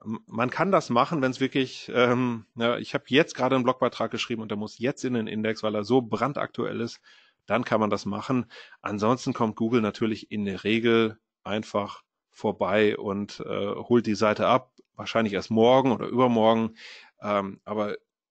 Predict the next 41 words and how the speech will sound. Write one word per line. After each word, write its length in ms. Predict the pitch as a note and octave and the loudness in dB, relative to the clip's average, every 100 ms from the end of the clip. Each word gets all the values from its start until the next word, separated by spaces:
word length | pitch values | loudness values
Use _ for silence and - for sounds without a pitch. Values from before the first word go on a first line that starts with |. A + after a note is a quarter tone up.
| _ | _
in 120 | B2 | 2
der 100 | B2+ | 4
Regel 240 | A#2 C#3+ A#2 | 4 4 2
braucht 400 | G#2 G2 A2+ - | 4 4 4 2
es 220 | G2+ - | -10 -10
das 180 | F2+ - | -12 -8
nicht, 320 | G#2 A2+ - | -6 -6 -6
also 200 | F#2 G2 | -10 -10
in 60 | G2+ | -12
der 60 | |
Praxis 420 | - G2+ - G#2 | -10 -10 -10 -14
brauchen 300 | - G2 F#2+ | -10 -10 -8
wir 60 | G2 | -10
es 100 | - | -8
relativ 340 | G2+ F#2+ G2 | -6 -6 -8
selten. 420 | - G#2 G#2+ A2 - - - _ | -2 0 0 -2 -4 -14 -18 _
Man 120 | A2 | 2
braucht 220 | A#2+ C3+ | 4 6
es 100 | C#3 | 4
manchmal 320 | A#2+ B2 C#3 B2 | 4 2 2 2
zum 120 | B2 | 2
Beispiel, 240 | B2 A2+ | 2 2
wenn's 180 | A2+ A2 | 0 0
Rechtsstreitigkeiten 960 | A2+ - - - A2+ A2+ - G#2+ G#2+ A2+ | -2 0 -4 0 0 -2 -4 -4 -4 -4
gibt 200 | A#2 - | -4 -4
und 100 | F#2 | -6
auf 120 | - | -4
einer 120 | G#2 | 0
Seite 240 | G#2 G#2 | 0 0
muss 140 | G#2+ G2+ | -4 -4
schnell 360 | A#2+ A2 A#2+ | -2 2 2
was 300 | A2+ A2 - | 2 -2 -4
geändert 420 | - G2 A2 A#2 G#2 | -8 -6 -4 -4 -2
werden 200 | G2+ G#2+ | -4 -4
im 120 | C#2 | -8
Index, 420 | G2+ G#2 - - _ _ _ | -6 -6 -8 -18 _ _ _
dann 140 | - G#2+ | -10 -8
kann 140 | - | -8
man 80 | - | -12
das 160 | G2+ G#2+ | -6 -6
hervorragend 640 | F#2+ A2 F#2+ G2+ A2+ | -6 -8 -8 -10 -14